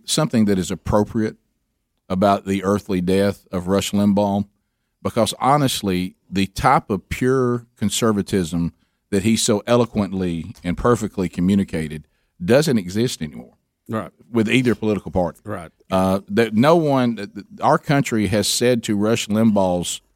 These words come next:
Speaker 1: worldview, "No, thank you. Uh, we, we are not gonna listen to that," and it doesn't exist anymore. So the, the conservatism he talked about, and,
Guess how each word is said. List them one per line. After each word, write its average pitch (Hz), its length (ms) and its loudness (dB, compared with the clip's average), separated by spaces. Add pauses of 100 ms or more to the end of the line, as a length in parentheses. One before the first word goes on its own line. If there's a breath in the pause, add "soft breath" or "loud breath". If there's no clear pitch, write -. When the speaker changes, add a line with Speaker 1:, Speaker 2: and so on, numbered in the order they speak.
Speaker 1:
worldview, 110 680 2 (760)
"No, 113 200 4
thank 110 340 -2
you. 67 140 -20 (640)
Uh, 90 320 0
we, 107 220 2
we 110 220 2
are 110 120 2
not 110 260 2
gonna 104 200 0
listen 107 320 -2
to 101 60 0
that," 98 380 0
and 95 200 0
it 95 100 -2
doesn't 110 220 2
exist 104 440 -4
anymore. 78 440 -6
So 101 320 2 (540)
the, 92 460 -2
the 92 120 -2
conservatism 117 720 0
he 117 120 0
talked 123 300 4
about, 90 320 -4
and, 98 260 -2